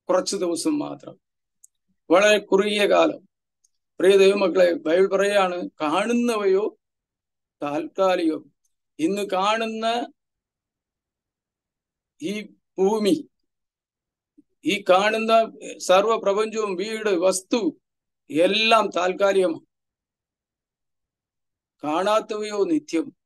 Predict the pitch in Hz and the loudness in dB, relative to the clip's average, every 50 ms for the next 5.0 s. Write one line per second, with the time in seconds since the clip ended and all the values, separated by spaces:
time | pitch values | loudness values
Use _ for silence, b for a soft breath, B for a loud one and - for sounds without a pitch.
0 | _ _ _ _ - - 156 180 208 214 214 220 208 214 202 196 190 185 190 190 | _ _ _ _ -10 -6 -4 -2 0 0 0 -2 -2 -2 -4 -4 -4 -4 -2 0
1 | 214 190 190 190 185 175 - _ _ _ _ _ _ _ _ _ _ _ _ _ | 0 0 0 -2 -8 -10 -14 _ _ _ _ _ _ _ _ _ _ _ _ _
2 | _ _ _ _ _ - 139 160 175 190 208 202 196 190 202 214 226 240 247 240 | _ _ _ _ _ -8 -4 -4 -2 -2 0 0 0 0 -2 -4 -2 0 0 2
3 | 240 226 220 233 233 226 220 214 196 185 196 202 202 - 233 233 233 214 196 180 | 2 0 -4 -6 -10 -12 -8 -6 -4 -2 -2 -4 -4 -2 -2 0 0 -2 -2 -4
4 | 170 165 180 - - 208 202 190 185 196 196 185 185 175 180 190 165 170 160 147 | -6 -6 -6 -6 -6 -6 -6 -6 -4 -4 -2 -2 -2 -2 -2 -6 -6 -6 -8 -8